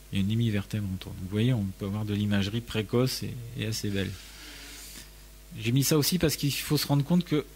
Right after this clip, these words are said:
euh, on grandit pas, euh, à la même vitesse tout le temps et on grandit pas de tout en même temps. Je m'explique. Euh, c'est,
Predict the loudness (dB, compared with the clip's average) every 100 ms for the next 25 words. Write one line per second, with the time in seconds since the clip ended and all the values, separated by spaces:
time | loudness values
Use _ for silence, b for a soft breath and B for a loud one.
0 | -6 0 2 2 2 0 -2 -8 -14 -16
1 | -20 -20 -20 -2 2 4 6 4 2 2
2 | 2 4 0 -4 0 2 4 2 2 0
3 | 2 4 6 6 4 2 2 0 2 0
4 | 4 6 6 6 6 4 4 2 2 4
5 | 4 2 2 6 6 6 4 2 -2 -4
6 | -14 -20 B B B B B -20 -16 -6
7 | 0 0 2 -2 -4 -16 -18 -6 -6 -6
8 | -18 -18 -6 -2 2 2 2 0 0 2